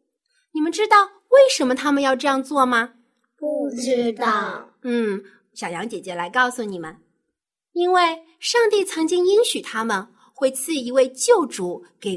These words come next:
Speaker 1: 地上的人，因为人都犯了罪，不能再回到上帝的身边了。所以上帝要让这位救主救赎我们，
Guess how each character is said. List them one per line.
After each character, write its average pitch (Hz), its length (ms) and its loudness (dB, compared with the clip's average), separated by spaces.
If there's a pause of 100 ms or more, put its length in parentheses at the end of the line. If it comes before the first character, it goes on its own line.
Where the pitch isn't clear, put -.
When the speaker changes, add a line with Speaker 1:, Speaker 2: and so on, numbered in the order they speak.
(180)
Speaker 1:
地 269 140 -2
上 214 240 -4
的 175 100 -10
人， 170 260 -10 (480)
因 302 120 -2
为 294 120 4
人 247 200 2
都 302 120 0
犯 320 260 0
了 285 120 -2
罪， - 480 0 (180)
不 466 140 8
能 269 180 4
再 269 160 2
回 214 240 -4
到 233 160 4
上 311 320 -2
帝 262 140 -6
的 202 100 -10
身 254 300 -6
边 269 240 -6
了。 226 220 -2 (720)
所 339 200 0
以 370 160 2
上 392 280 0
帝 359 220 0
要 359 200 2 (160)
让 370 180 2
这 370 120 0
位 359 120 0
救 381 320 0
主 208 300 -6 (300)
救 453 260 2
赎 185 320 -6
我 175 160 -2
们， 170 260 -10